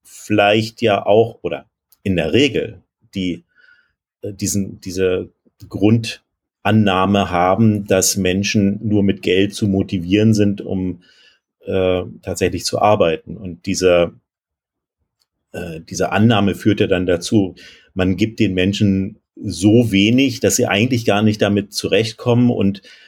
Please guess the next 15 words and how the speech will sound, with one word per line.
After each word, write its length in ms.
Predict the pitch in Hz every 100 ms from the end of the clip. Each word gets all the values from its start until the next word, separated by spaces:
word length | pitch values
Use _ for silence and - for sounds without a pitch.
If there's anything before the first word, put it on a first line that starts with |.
| _ -
hängt 340 | 101 113 120
ihnen 200 | 117 107
dann 160 | 101 101
sozusagen 560 | 107 104 101 98 104
den 180 | 95 90
Bonus 380 | 85 104 127 113
vor 180 | - 101
die 180 | 104
Nase, 640 | 95 85 85 110 120 117 -
mit 220 | 98 -
dem 160 | 101 98
sie 120 | 101
dann 180 | 98 101
ein 180 | 95
auskömmliches, 1040 | 95 98 104 - 110 101 101 101 95 -